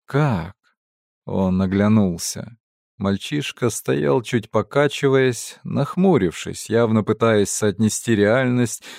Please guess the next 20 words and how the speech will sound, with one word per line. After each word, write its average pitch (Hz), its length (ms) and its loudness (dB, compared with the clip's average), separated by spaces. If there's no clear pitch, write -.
с 90 160 -8
былыми 143 540 0
своими 131 420 2
представлениями 113 1000 2
о 101 40 0
подземельях. 101 1080 0
«Будь 98 640 -8
Ирграм 101 540 2
один, 95 760 -2
мальчишка 127 680 -4
с - 120 -4
мечом, 127 640 2
и 87 60 -2
обращаться 104 840 0
с - 140 -6
ним 107 180 2
умеет, 104 600 0
но 117 580 -2
он 110 200 2
человек 107 840 0